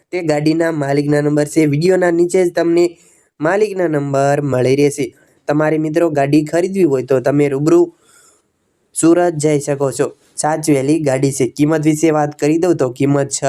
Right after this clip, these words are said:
લાખ નેવું હજાર રૂપિયા નોર્મલ ફેરફાર કરી આપશે. તમારે ગાડી ખરીદવી હોય તો સુરત જિલ્લાનું રજિસ્ટ્રેશન પાસિંગ છે. ગાડીની કન્ડિશન તમે વીડિયોમાં જ જોઈ શકો છો. અને મિત્રો, તમારે પણ જો કોઈ વાહન વેચવું હોય,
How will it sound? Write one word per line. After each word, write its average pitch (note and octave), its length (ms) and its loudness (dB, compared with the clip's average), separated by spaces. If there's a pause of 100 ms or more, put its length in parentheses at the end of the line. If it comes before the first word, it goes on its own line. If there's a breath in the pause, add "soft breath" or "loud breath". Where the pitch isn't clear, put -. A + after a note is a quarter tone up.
લાખ B2+ 220 -4
નેવું D#3 320 2
હજાર D#3+ 200 0
રૂપિયા D#3 400 0 (460 loud breath)
નોર્મલ F3+ 400 0
ફેરફાર C#3 540 -2
કરી B2 360 -2
આપશે. B2+ 380 -2 (380 soft breath)
તમારે D#3 320 -2
ગાડી D3+ 340 2
ખરીદવી D#3 380 0
હોય B2+ 180 2
તો B2 140 -2
સુરત E3 320 0
જિલ્લાનું C3+ 540 0
રજિસ્ટ્રેશન C#3+ 680 -2
પાસિંગ C#3+ 500 -2
છે. D#3+ 260 0 (440 loud breath)
ગાડીની G#3 380 2
કન્ડિશન G3+ 520 -2
તમે F3+ 220 0
વીડિયોમાં D3 580 0
જ C#3+ 140 -4
જોઈ C3 200 2
શકો C#3 340 -2
છો. D#3+ 320 -2 (400 loud breath)
અને D3+ 160 0
મિત્રો, D#3+ 360 0
તમારે D3 420 -2
પણ F3 220 -2
જો E3 160 0
કોઈ E3+ 180 0
વાહન D#3 320 -2
વેચવું C3 400 0
હોય, B2+ 140 0